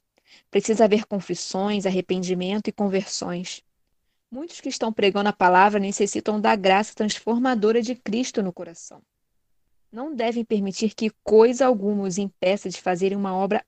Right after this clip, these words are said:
ampla e esmerada antes que seja para sempre demasiado tarde. É, importa haver diligente esforço. Às vezes a gente tem esse, como a gente pensa muito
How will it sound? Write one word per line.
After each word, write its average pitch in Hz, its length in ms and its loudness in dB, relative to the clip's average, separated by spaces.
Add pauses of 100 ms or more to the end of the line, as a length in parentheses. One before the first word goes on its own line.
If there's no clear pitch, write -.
ampla 226 460 0 (300)
e 214 180 2
esmerada 226 680 2 (380)
antes 240 400 0
que 247 100 -6
seja 196 380 0
para 214 320 2
sempre 202 500 -4
demasiado 190 840 0
tarde. 170 540 -10 (1000)
É, 180 120 -14
importa 180 520 -6
haver 185 260 2
diligente 190 640 -2
esforço. - 840 -4 (1080)
Às 175 140 -12
vezes 190 240 -6
a 196 40 -6
gente 202 460 -2 (180)
tem 185 240 0
esse, - 300 -6 (560)
como 190 160 0
a 190 60 0
gente 190 240 -4
pensa 190 340 -2
muito 185 460 -6